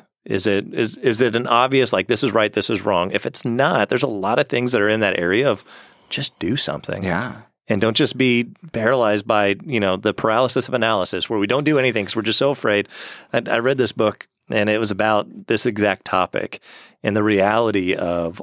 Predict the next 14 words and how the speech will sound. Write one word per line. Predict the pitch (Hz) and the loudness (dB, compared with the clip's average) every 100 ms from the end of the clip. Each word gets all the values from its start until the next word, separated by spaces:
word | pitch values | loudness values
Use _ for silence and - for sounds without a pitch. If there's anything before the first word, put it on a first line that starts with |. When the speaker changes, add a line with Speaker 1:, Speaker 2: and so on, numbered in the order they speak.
| - | -2
Speaker 1:
all | 95 127 | 0 0
the | |
different | 123 110 107 | 0 -2 -2
choices | - 98 90 95 | -4 -2 -2 -2
that | 92 | -4
we | 92 | -4
make. | 87 80 - | -4 -4 -4
And | 104 - | -6 -4
to | 101 | -2
decide, | 107 - - 151 156 92 92 | -2 0 0 2 2 2 0
the | 98 | 0
word | 104 139 175 | 2 2 0
for | 165 | -2
decide, | 107 104 101 85 82 104 | -2 0 0 0 0 -2